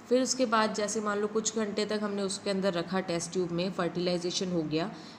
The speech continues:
Fertilization होने के बाद zygote को कुछ हफ्ते के लिए, लगभग हफ्ते के लिए test tube में ही रखा जाता है, जहाँ पर उसका development होता है। फिर एक हफ्ते बाद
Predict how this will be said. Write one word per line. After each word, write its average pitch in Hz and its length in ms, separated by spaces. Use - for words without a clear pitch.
Fertilization 262 800
होने 208 220
के 208 140
बाद 170 340
zygote 175 560
को 208 100
कुछ 285 360
हफ्ते 208 340
के 185 160
लिए, 165 200
लगभग 180 400
हफ्ते 196 320
के 180 140
लिए 160 360
test 190 240
tube 233 160
में 208 140
ही 214 140
रखा 190 300
जाता 170 340
है, 185 280
जहाँ 190 160
पर 202 200
उसका 202 280
development 175 600
होता 208 280
है। 214 260
फिर 262 160
एक 247 220
हफ्ते 240 280
बाद 180 480